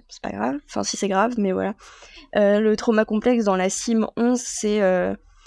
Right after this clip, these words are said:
c'est quelque chose de plus général. C'est un peu la vision qu'on a de soi, la vision qu'on a du monde, qu'on a des autres, et cetera. Donc c'est par exemple avoir, euh,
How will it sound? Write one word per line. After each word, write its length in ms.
c'est 80
quelque 220
chose 180
de 80
plus 240
général. 500
C'est 160
un 120
peu 200
la 140
vision 320
qu'on 160
a 100
de 60
soi, 300
la 100
vision 260
qu'on 200
a 80
du 160
monde, 340
qu'on 180
a 100
des 260
autres, 260
et 80
cetera. 400
Donc 160
c'est 100
par 180
exemple 400
avoir, 360
euh, 300